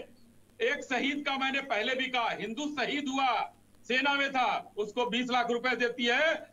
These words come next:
अखिलेश सरकार, और एक डीएसपी जो मुस्लिम है, आपसी रंजिश में मारा जाता है, उसको पचास लाख रुपए देने का काम करते हैं।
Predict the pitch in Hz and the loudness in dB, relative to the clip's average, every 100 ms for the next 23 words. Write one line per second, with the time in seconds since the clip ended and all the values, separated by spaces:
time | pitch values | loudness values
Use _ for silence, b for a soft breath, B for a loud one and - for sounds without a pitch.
0 | 202 202 226 247 240 240 247 220 180 - | -6 0 0 2 0 0 2 2 2 -4
1 | - - - 196 233 - 226 269 220 240 | -18 -20 -6 0 0 2 0 0 0 0
2 | 220 240 262 254 233 226 285 294 302 285 | 0 -2 0 2 0 0 0 2 2 2
3 | - - - 196 208 240 254 233 226 302 | -2 -8 -4 -4 -4 -4 0 0 0 0
4 | 277 269 254 254 254 240 247 214 180 110 | 2 2 2 2 2 2 2 2 0 -4
5 | - - 165 208 185 196 202 196 180 165 | -12 -18 -8 -4 -2 0 0 0 -2 -2
6 | 170 160 156 156 151 - 151 156 151 185 | -6 -4 -2 0 0 -2 -2 -6 -6 -2
7 | 196 | 0